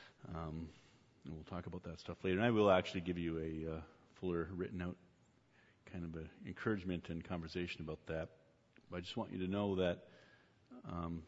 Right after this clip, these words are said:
God spoke through you a deep and powerful truth that probably leaves most of us uncomfortable. And that's probably where it's meant to be, 'cause we're now coming to a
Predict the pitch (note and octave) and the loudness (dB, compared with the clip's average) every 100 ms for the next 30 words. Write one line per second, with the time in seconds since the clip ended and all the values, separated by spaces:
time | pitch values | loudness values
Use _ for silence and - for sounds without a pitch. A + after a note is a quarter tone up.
0 | - - F2+ - G#2 F#2+ - - E2+ D#2 | -6 -4 -4 -2 0 0 -2 -4 0 0
1 | D2+ - - _ _ _ _ - D#2 F#2+ | -2 -8 -20 _ _ _ _ -12 -4 -2
2 | F#2 F2 G2 F2 E2+ D2 - A2 F#2 - | -2 -4 -4 -4 -6 -10 -4 -2 -2 -4
3 | - E2+ D#2 - - - - - _ _ | -10 -8 -6 -8 -14 -20 -20 -20 _ _
4 | _ _ - - - - A#2 A2+ A2 G2 | _ _ -20 -16 -6 4 6 8 4 4
5 | G2 G#2+ - F2+ F2+ - - - - - | 0 0 -2 0 2 0 -2 -4 -10 -14
6 | - - _ - G2 F#2+ G2 - C2+ B1+ | -20 -20 _ -8 -6 -2 -2 -4 -10 -10
7 | - - - _ - - _ _ _ - | -18 -20 -20 _ -20 -20 _ _ _ -20
8 | - - - D#2+ D#2 E2 - - F2 E2 | -20 -18 -12 -8 -6 -6 -8 -8 -6 -4
9 | E2 E2+ - E2 - D#2 E2+ D2+ - D2+ | -4 -6 -6 -6 -6 -2 0 -2 -6 -12
10 | D#2 F2+ F2+ F2+ F2+ F#2+ F#2 F2 F2+ F2 | -6 0 2 2 0 -2 -2 -2 0 2